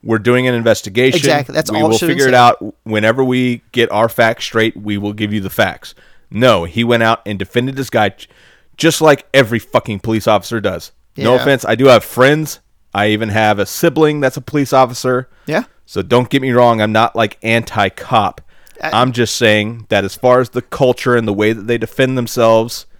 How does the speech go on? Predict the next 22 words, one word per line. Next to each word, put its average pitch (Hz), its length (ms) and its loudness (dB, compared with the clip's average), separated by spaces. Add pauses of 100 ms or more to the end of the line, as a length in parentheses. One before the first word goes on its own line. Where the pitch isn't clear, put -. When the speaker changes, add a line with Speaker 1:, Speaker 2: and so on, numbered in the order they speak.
(480)
Speaker 1:
it's 101 220 -6
not 104 300 2
appropriate. 107 640 0 (260)
Speaker 2:
Eric 175 240 0
loves 156 240 0
cops. 135 260 -2
He'd 190 240 0
even, 160 260 -6
he'd 185 260 -4
piss - 260 -2
on 135 140 -4
a 131 60 -10
cop 131 280 -8
if 123 100 -12
they 127 120 -10
wanted 127 320 -10
him 123 80 -14
to. - 200 -6
Speaker 1:
<laughs> - 40 0
Because 151 500 0
it 185 200 0
doesn't, 135 360 2